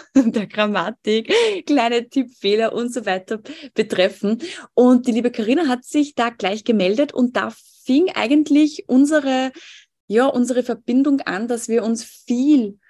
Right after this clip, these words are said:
über Visionen, auch eigene Visionen unterhalten und dass wir da regelmäßig im Austausch sind. Oder ja,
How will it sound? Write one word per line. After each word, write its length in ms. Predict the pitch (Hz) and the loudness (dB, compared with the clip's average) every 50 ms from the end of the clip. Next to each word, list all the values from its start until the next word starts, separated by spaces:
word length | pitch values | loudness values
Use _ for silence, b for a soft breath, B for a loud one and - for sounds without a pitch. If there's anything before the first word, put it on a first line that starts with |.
| _ _ _ _ _ _ - | _ _ _ _ _ _ -2
über 460 | 240 240 - 240 233 226 226 208 196 | -2 0 2 2 2 2 2 2 0
Visionen, 760 | 220 208 202 - - - - 196 180 180 220 254 277 302 302 | 0 -2 -2 -4 -10 -4 -2 0 0 2 2 2 2 4 2
auch 220 | - 208 214 - - - - | 2 0 -2 -4 -10 -8 -4
eigene 400 | 196 190 190 190 240 240 254 247 | -2 -2 -2 0 0 0 0 0
Visionen 520 | 269 269 262 - - 220 196 214 240 247 | -2 -2 -4 -4 -6 -6 -6 -4 -4 -4
unterhalten 1000 | - 220 208 - 202 185 180 - - 170 170 175 202 - _ - 254 254 277 302 | -6 -6 -8 -6 -8 -8 -8 -8 -6 -4 -4 -4 -4 -8 _ 0 4 4 6 4
und 420 | - - - 233 233 233 240 233 233 | 4 2 0 0 2 2 0 0 -2
dass 140 | 214 202 - | -2 -2 -4
wir 100 | 220 220 | -2 0
da 320 | 196 196 196 202 240 254 | 0 0 2 0 -2 -2
regelmäßig 640 | 214 196 202 202 254 240 214 190 202 202 - 233 233 | -2 -2 0 0 0 0 0 0 -2 -4 -4 -6 -6
im 80 | 233 | -4
Austausch 500 | - - 190 220 - - - 185 175 - | -2 -2 -4 -4 -4 -4 -4 -4 -4 -4
sind. 540 | - - - - 190 190 214 254 339 415 - B B B B B B B B B B B B _ _ _ | -6 -8 -6 -4 -2 2 2 2 2 2 0 B B B B B B B B B B B B _ _ _
Oder 400 | 208 202 202 202 202 196 190 - | 2 4 4 4 4 2 2 0
ja, 300 | 190 233 269 254 196 | -2 0 0 -2 -4